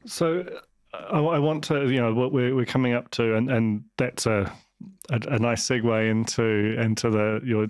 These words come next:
your sort of, your big change from earlier this year. But, um, before then, I wanted to just sort of,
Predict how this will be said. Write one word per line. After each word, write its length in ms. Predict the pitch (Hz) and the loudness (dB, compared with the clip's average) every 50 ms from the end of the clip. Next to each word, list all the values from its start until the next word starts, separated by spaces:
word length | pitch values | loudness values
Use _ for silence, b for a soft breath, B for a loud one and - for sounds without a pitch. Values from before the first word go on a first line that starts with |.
| - | 0
your 140 | - 113 113 | 0 -2 -2
sort 180 | - - 127 117 | 0 -2 -2 -2
of, 220 | 113 98 101 107 | -2 -2 -2 -2
your 160 | 123 120 123 | 0 0 0
big 180 | 123 135 117 98 | 0 -2 -2 -2
change 380 | - - 117 113 110 110 104 - | -2 -2 0 0 0 0 -2 0
from 120 | - 113 | 0 0
earlier 260 | 113 110 110 107 104 | 2 2 2 0 0
this 260 | 101 110 104 - - | -2 -2 -4 -2 -2
year. 180 | 139 127 117 110 | -2 0 0 0
But, 260 | 104 117 120 110 B B B B B B B B - | 0 -2 -2 -4 B B B B B B B B -4
um, 280 | - 139 135 131 127 127 | -2 0 2 0 0 0
before 420 | 139 143 143 127 - 190 196 202 | 0 -2 -2 -2 0 0 0 2
then, 200 | 190 175 147 139 | 2 2 2 2
I 60 | 131 | 2
wanted 460 | 127 131 139 143 147 - - 143 127 - | 2 2 0 0 -2 -2 -4 -4 -6 -2
to 120 | - 143 | -4 -4
just 260 | 127 113 - 127 - - | -2 0 -2 -2 0 0
sort 160 | - 139 123 | 0 2 2
of, 220 | 120 113 - - | 2 0 0 -4